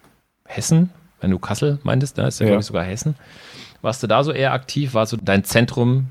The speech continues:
Speaker 1: der Aktivitäten? Und dann gab's eine Zeit in Berlin. Du bist dann aber wieder zurück.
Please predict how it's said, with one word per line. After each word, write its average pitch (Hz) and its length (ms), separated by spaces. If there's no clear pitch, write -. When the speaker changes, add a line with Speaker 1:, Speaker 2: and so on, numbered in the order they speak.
Speaker 1:
der 110 140
Aktivitäten? 110 800
Und 127 380
dann 123 200
gab's 127 260
eine 120 100
Zeit 117 460
in 113 400
Berlin. 117 560
Du 127 100
bist 139 180
dann 185 100
aber 156 120
wieder 143 220
zurück. 127 500